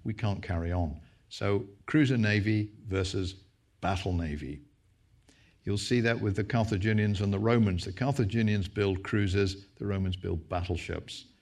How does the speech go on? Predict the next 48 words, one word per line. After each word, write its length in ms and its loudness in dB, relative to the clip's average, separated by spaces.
That's 220 -4
why 100 0
the 100 2
Romans 380 2
win 280 0
a 60 0
lot 200 -2
of 100 -2
those 220 0
battles. 540 -6
They 120 -10
have 260 -4
bigger 280 -2
ships, 640 -8
and 140 -4
all 180 2
they 120 -2
want 280 0
is 120 -2
a 40 0
battle. 600 -8
They're 100 -6
not 160 -4
interested 500 -6
in 120 -12
trade. 540 -8
They 100 -8
don't 200 -2
do 160 -2
much 300 -6
trade. 480 -12
The 60 -14
Carthaginians 720 2
live 220 4
on 180 2
trade, 480 -2
and 120 -4
the 60 0
Romans 340 0
cut 280 -4
the 80 -4
trade, 440 -6
and 120 -8
that's 180 -6
the 60 -6
end 100 -2
of 100 -6
Carthage. 640 -12